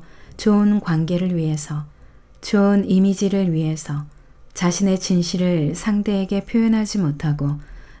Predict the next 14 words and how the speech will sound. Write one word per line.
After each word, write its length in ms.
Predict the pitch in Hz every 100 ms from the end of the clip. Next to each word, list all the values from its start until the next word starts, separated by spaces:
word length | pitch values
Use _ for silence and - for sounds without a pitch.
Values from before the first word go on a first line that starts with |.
| -
미소로 480 | 196 190 196 190
가린 400 | 190 160 170 170
채 300 | 170 160 151 147 - - -
거짓말을 880 | 180 170 202 196 160 156 156 160 180
해왔을지 680 | 220 214 - 151 147 160 147
모릅니다. 680 | 156 160 160 151 151 143 147 - - - - - - - - -
아이가 680 | 190 196 190 185 180 - -
부모의 500 | 214 196 208 208 180
요청을 480 | 175 - 190 190 190
거절한다면 840 | 170 160 180 175 170 151 156 156 - - - - - -
그 240 | - 190 190
아이는 760 | 170 170 180 180 180 160 - -
건강한 720 | 160 170 190 190 190 190 190 - - - - -
겁니다. 560 | 151 156 147 143 143